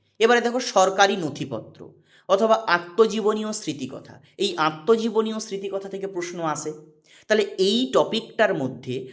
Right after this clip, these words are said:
তোমাকে কোন কোন বিষয়গুলো জানতে হবে সেটা সহজ সরল ভাষায় এখানে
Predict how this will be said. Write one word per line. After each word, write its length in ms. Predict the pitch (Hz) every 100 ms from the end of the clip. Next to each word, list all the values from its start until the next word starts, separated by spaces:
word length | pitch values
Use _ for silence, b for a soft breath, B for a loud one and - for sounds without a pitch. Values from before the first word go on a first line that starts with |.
| B
তোমাকে 300 | 214 226 233 247 -
কোন 160 | 247 262 269
কোন 120 | 277 208 175
বিষয়গুলো 480 | - 202 196 208 196
জানতে 300 | 139 135 139 156
হবে 220 | 120 113 139 B B
সেটা 180 | 226 226 226
সহজ 240 | 156 139 185 -
সরল 240 | 190 190 180 135
ভাষায় 360 | 131 135 113 - B -
এখানে 240 | 156 135